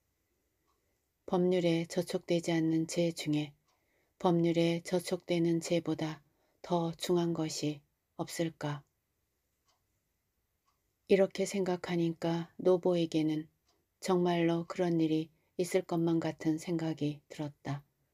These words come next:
예를 들면 사과 하나를 훔쳤어도 들킨다면 법의 심판을 받게 되겠지. 그러나 갑작스레 들어온 욕심 때문에 남의 것을 훔치는 것보다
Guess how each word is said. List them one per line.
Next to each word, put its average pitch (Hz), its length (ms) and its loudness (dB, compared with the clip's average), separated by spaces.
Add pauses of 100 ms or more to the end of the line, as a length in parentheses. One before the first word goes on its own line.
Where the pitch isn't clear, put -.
(400)
예를 175 300 2
들면 156 480 0 (640)
사과 196 340 2
하나를 180 460 0
훔쳤어도 175 800 -4 (440)
들킨다면 165 800 0 (460)
법의 180 320 6
심판을 175 640 -2
받게 175 320 -4
되겠지. 143 600 -4 (920)
그러나 170 580 0
갑작스레 170 800 -2
들어온 160 480 2 (140)
욕심 170 340 -2
때문에 151 540 0 (520)
남의 180 380 2
것을 175 440 -2
훔치는 190 500 -2
것보다 156 560 -4